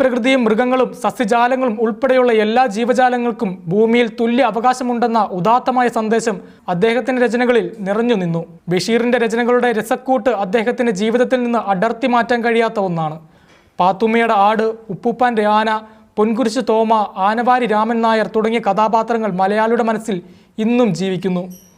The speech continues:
ഈ കഥാപാത്രങ്ങളെല്ലാം ബഷീറിൻ്റെ ജീവിതവുമായി ബന്ധപ്പെട്ടവരോ അദ്ദേഹം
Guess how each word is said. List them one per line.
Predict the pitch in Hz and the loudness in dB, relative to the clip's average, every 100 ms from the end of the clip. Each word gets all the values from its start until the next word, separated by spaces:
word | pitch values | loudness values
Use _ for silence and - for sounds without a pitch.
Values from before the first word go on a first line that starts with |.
| _ _ _ - | _ _ _ -4
ഈ | 285 - | -2 2
കഥാപാത്രങ്ങളെല്ലാം | 262 269 277 285 269 262 247 226 175 | 2 4 2 0 2 0 2 0 -2
ബഷീറിൻ്റെ | 190 240 247 254 185 | -4 -2 0 0 0
ജീവിതവുമായി | 220 220 254 240 226 190 | -2 0 2 2 2 0
ബന്ധപ്പെട്ടവരോ | 214 233 247 226 240 233 196 - - _ - 185 | -2 -2 -2 -2 0 0 -2 -10 -20 _ -6 -2
അദ്ദേഹം | 196 233 | 0 0